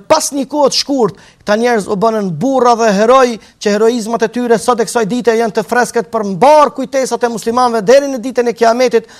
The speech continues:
Prandaj, n-, inshallahu Dhul Gjelal, si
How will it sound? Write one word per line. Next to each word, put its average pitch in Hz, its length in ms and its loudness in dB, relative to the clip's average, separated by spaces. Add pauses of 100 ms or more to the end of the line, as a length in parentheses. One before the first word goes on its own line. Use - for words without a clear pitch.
(300)
Prandaj, 233 580 4 (340)
n-, 190 140 -10 (300)
inshallahu 233 760 2
Dhul 202 160 -2
Gjelal, 240 400 2 (520)
si - 360 -4